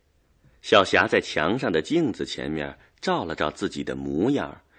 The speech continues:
也忍不住笑了起来。这个时候，王世才赶到了，于是他们一行五人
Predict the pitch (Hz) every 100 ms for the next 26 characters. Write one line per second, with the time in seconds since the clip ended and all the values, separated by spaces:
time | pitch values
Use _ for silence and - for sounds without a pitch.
0 | _ - 85 95 139 87 67 - 67 71
1 | - 85 69 52 - - - - _ _
2 | _ _ _ _ _ _ _ _ _ _
3 | _ _ - 131 85 76 71 71 76 65
4 | - _ 82 82 80 123 - 82 - -
5 | 67 85 - - - - 76 69 - -
6 | _ _ _ _ _ _ _ - 101 104
7 | 87 78 - - 101 98 110 113 80 85
8 | 92 110 76 69 69 69 85